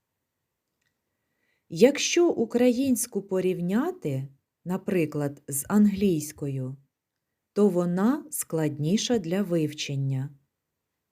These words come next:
Бо, як мінімум, у нас є сім відмінків, дуже складна система відмінювання дієслів, іменників,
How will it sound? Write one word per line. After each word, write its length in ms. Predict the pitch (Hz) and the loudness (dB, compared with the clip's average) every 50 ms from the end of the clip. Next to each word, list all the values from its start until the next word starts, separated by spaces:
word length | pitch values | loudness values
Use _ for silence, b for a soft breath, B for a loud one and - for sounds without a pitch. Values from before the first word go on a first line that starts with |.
| _ _ _ _ _ _ _ _ _ _ _ _ _ _ _ _ _ | _ _ _ _ _ _ _ _ _ _ _ _ _ _ _ _ _
Бо, 220 | - 147 160 220 233 | -2 4 8 8 8
як 340 | 220 202 208 202 202 - | 8 6 2 2 0 -2
мінімум, 880 | 202 202 208 240 302 381 403 381 262 202 170 156 147 143 135 135 139 143 - _ _ _ _ _ _ _ _ _ | 0 2 2 2 2 0 0 2 2 2 2 0 -4 -4 -4 -6 -6 -8 -12 _ _ _ _ _ _ _ _ _
у 120 | - 233 | 0 0
нас 380 | 254 277 320 370 392 381 - - | 2 2 2 0 -2 -4 -6 -4
є 300 | 156 151 151 143 135 139 | -2 0 0 0 0 -4
сім 440 | - - - - - 320 381 381 311 | -6 -6 -2 2 2 2 2 2 -2
відмінків, 1080 | 190 165 196 180 147 156 160 160 160 156 151 147 147 151 151 - 190 190 202 214 - _ _ _ _ _ _ _ _ _ _ _ _ _ _ _ _ _ _ | -2 -2 -2 -2 -2 -4 -4 -2 -2 -2 -2 -2 -4 -6 -6 -6 -4 -4 -4 -6 -10 _ _ _ _ _ _ _ _ _ _ _ _ _ _ _ _ _ _
дуже 480 | - 185 185 285 339 392 370 - 202 202 | -10 0 4 6 6 6 6 4 0 -2
складна 580 | - - - 208 208 220 208 196 220 262 294 294 | -2 -4 -4 -4 -2 -2 0 0 0 0 -2 -4
система 800 | 302 - 196 196 - - - - 247 269 294 285 233 190 175 160 | -4 -6 -6 -6 -6 -6 -4 -2 -2 -2 0 0 0 0 0 0
відмінювання 1000 | 165 190 170 156 190 208 247 285 269 233 202 175 156 165 165 160 156 160 160 156 | 0 -2 -2 2 2 4 4 6 4 4 2 2 0 -4 -4 -4 -4 -4 -4 -6
дієслів, 1300 | 147 143 - 294 330 302 233 233 233 226 - - - - 156 156 170 165 165 160 160 156 160 - _ _ _ _ _ _ _ _ _ _ _ _ _ _ _ _ _ _ _ | -6 0 2 2 2 4 4 2 0 0 -2 -8 -10 -8 -6 -4 -4 -2 -2 -4 -4 -6 -10 -16 _ _ _ _ _ _ _ _ _ _ _ _ _ _ _ _ _ _ _
іменників, 1300 | - 185 175 160 156 139 139 143 175 226 269 302 277 233 196 170 165 156 - - 147 131 131 139 - | 0 0 2 2 2 0 0 2 2 2 2 4 4 2 2 2 0 -4 -6 -6 -6 -6 -6 -6 -10